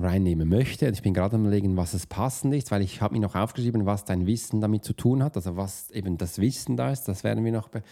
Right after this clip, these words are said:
äh, bereden. Ich habe hier noch, äh, Strategien und Ergebnisse. Also kommt alles noch rein. Du siehst, der Podcast wird ein bisschen länger, aber das passt auch. Und ich nehme jetzt mal einen Schluck Wasser, äh, mit einer wunderbaren Glasflasche, weil ich jetzt schon viel geredet habe. Und du überlegst dir mal,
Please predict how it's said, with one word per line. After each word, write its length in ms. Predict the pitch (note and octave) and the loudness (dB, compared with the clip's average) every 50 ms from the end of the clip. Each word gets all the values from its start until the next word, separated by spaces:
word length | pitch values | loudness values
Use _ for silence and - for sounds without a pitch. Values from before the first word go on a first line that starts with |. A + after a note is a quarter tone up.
| - - - - - _ | -20 -20 -20 -20 -12 _
äh, 160 | - G#2+ G#2+ | -2 -2 0
bereden. 500 | A#2+ - A#2 A2 G#2+ A2 A2+ B2 B2 B2 | 0 0 0 0 2 2 2 2 2 0
Ich 120 | A2 - G#2+ | 0 0 -2
habe 120 | G2 - | -4 -2
hier 140 | - A#2+ A2+ | 0 2 2
noch, 320 | G#2+ G#2+ G#2+ G2 - - | 4 4 2 0 -2 -4
äh, 220 | - - F2 F2 F2+ | -2 0 0 0 0
Strategien 840 | - - - G#2 F2 - - - - - D3 A#2+ B2 C3 C3 B2+ - | -4 -6 -6 -6 -6 -6 -6 -10 -6 -2 0 2 2 2 0 0 0
und 120 | - - | -2 -2
Ergebnisse. 600 | F2+ - G#2+ A2+ B2+ C3+ B2+ A#2 - - A#2+ A2+ - | -2 2 2 2 2 2 0 0 2 2 0 0 2
Also 260 | - - E2 E2+ D#2+ E2 - - | 0 0 0 2 0 0 0 2
kommt 180 | C#3 E3+ C3 | 2 2 2
alles 160 | B2+ B2+ A#2 A2 | 2 0 0 0
noch 140 | G#2 F#2 | 0 -2
rein. 160 | F2 D#2+ E2 D#2+ | -2 -4 -4 -4
Du 60 | E2+ | -2
siehst, 240 | F#2+ B2 D3 - - | 0 0 0 -2 -4
der 40 | |
Podcast 400 | - - A#2 B2+ - - B2 G#2+ | -4 -2 -2 -2 0 -2 -2 0
wird 100 | A2 F#2+ | 0 0
ein 40 | G2 | 0
bisschen 220 | F#2 F2 - F#2+ E2+ | 0 -2 -2 -4 -2
länger, 280 | F#2+ A#2+ E3 G#3+ A3+ - - - - - - | -2 0 0 -2 -2 -6 -10 -20 -20 -20 -8
aber 180 | - - G2+ A#2+ | 0 2 2 2
das 120 | A#2+ - | 2 0
passt 280 | - G2 F2+ E2 - - | -2 -2 -2 -2 -2 -4
auch. 220 | D2 C#2 C2 - | -6 -6 -6 -6
Und 100 | D#2+ F2+ | -4 -2
ich 120 | G#2+ G#2 - | -2 0 2
nehme 120 | A#2 A2+ | 2 0
jetzt 100 | G#2+ - | 0 0
mal 80 | G#2 G2 | -2 -2
einen 60 | F#2 | -2
Schluck 320 | - - G#2+ G2+ - - | 0 -2 -4 -4 -4 -4
Wasser, 380 | F#2+ A2+ D3 - - - F#3+ G3 G3 - - - _ - - | -2 -2 -2 -2 -2 -2 -2 -2 -4 -8 -20 -20 _ -12 -6
äh, 140 | G2 G2+ | -4 -2
mit 160 | G2 G2+ G2+ G2 | 0 0 0 -2
einer 160 | F#2 F2 F2+ | -2 -4 -2
wunderbaren 440 | G#2 A2+ A2+ G#2 G2+ F#2+ F#2 F#2 F2 | -2 -2 -2 -2 -2 -2 -2 -2 -2
Glasflasche, 960 | - F2 D#2+ F#2 C3 B2+ - - - A2+ A#2 A#2 - - B2 A#2 A2+ - - - - | -2 0 0 0 0 -2 -4 -2 -2 0 0 -2 -4 -4 -4 -4 -4 -4 -8 -8 -4
weil 200 | G2 F2+ F2 F#2+ | -2 -2 -2 -2
ich 120 | F#2 F2+ | -4 -6
jetzt 120 | - - - | -8 -10 -8
schon 140 | F2+ E2 | -8 -6
viel 160 | - - E2+ E2+ | -4 -4 -4 -4
geredet 420 | - - F2 F2 E2+ E2+ - - | -2 -4 -2 -2 -4 -4 -8 -10
habe. 180 | E2+ - - - | -10 -10 -10 -10
Und 160 | - F#2 F2 | -8 -4 0
du 80 | C3+ | 0
überlegst 380 | D#3+ E3 F3 D#3+ D3+ D3+ - - | 0 0 0 0 0 -2 -4 -4
dir 80 | C3+ B2+ | -4 -2
mal, 240 | B2+ A#2+ A#2 B2 | -2 -2 -2 -2